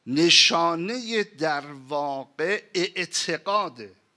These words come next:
ریشه در اعتقادات و باورهای ما داره. اصل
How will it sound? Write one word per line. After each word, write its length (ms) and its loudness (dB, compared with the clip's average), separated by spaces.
ریشه 1000 2
در 200 6
اعتقادات 1000 0
و 100 0
باورهای 720 -2
ما 260 -14
داره. 340 -18
اصل 960 4